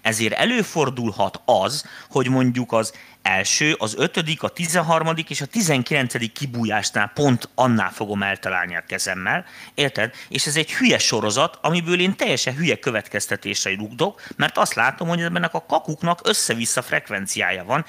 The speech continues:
hiszen csak akkor tudom eltalálni a kezemmel. Azaz, eh, teljesen fals információm lesz arról,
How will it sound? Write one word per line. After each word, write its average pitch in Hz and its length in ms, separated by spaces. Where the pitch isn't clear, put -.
hiszen 185 300
csak - 180
akkor 120 300
tudom 120 240
eltalálni 117 500
a 113 80
kezemmel. 104 640
Azaz, 196 520
eh, 156 220
teljesen 147 520
fals 175 460
információm 117 880
lesz 104 260
arról, 127 560